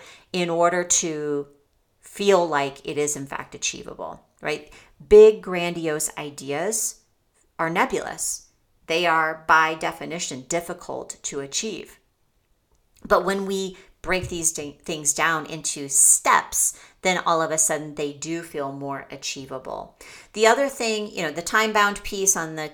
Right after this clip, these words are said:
the T and the smart is happening because it's ninety days. Um, the relevant piece, and I think this is important, is that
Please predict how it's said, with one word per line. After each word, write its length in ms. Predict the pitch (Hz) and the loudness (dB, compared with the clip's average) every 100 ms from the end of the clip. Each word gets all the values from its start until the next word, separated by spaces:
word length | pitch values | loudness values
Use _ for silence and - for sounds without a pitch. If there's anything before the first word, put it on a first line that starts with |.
| - | -10
the 60 | |
T 360 | 160 - 196 190 | -6 -4 -4 -4
and 120 | 175 | -2
the 40 | 160 | 0
smart 580 | - 175 170 170 165 - | 0 2 2 2 -2 -8
is 180 | 156 - | -6 2
happening 380 | 156 156 156 | 2 2 -6
because 320 | 151 - 160 - | -10 -10 -8 -8
it's 160 | - | -8
ninety 320 | 151 139 135 | -8 -8 -6
days. 440 | 143 196 180 180 - - - - | 0 2 2 0 -4 -10 -20 -4
Um, 260 | 185 185 180 | -2 -2 -4
the 100 | 220 | -4
relevant 560 | 220 302 359 262 214 - | -2 -2 -2 -4 -8 -10
piece, 440 | - 160 160 - - | -14 -10 -6 -6 -6
and 100 | 175 | -14
I 60 | |
think 220 | 180 220 | -12 -12
this 140 | 220 - | -10 -8
is 140 | 190 | -8
important, 600 | 170 165 180 170 - 147 | -10 -14 -12 -12 -12 -14
is 380 | 165 156 156 - - _ _ _ _ | -12 -8 -10 -10 -18 _ _ _ _
that 320 | 185 180 - | -2 -2 -2